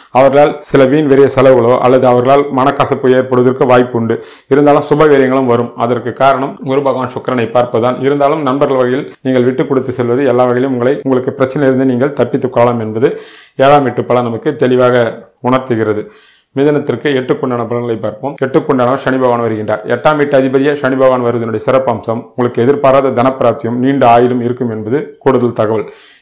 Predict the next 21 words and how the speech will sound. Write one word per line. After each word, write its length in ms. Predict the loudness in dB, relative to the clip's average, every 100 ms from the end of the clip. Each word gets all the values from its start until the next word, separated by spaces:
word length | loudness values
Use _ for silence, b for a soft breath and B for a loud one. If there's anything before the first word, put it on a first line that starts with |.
| B
எட்டாம் 260 | 0 0 0
வீடு 160 | 0
எதை 160 | 2 2
எதை 160 | 2 0
குறிக்கும் 340 | -4 -6 -8
என்றால் 220 | -4 -2 0
ஆயுளை 300 | 2 4 4
குறிக்கும், 440 | 2 0 -2 -4 -6 -8 -4
அசிங்கம் 380 | -2 -2 0 0
அவமானத்தை 420 | 2 0 -2 -4
குறிக்கும், 340 | -4 -4 -2
உங்கள் 180 | -2 -2
பின்னால் 260 | 0 2 2
விமர்சனம் 400 | 2 -2 -4 -4
செய்வார்கள், 520 | -2 0 2 0 -2
கலவரத்தை 480 | 2 2 4 0 -4
குறிக்கும், 380 | -6 -6 -4 -6 B
உழைப்புக்கேற்ற 640 | 0 2 2 0 0 2 2
ஊதியம் 280 | 2 2 0
கிடைக்காமல் 500 | -2 0 0 -2 -2
போகும், 300 | -2 -2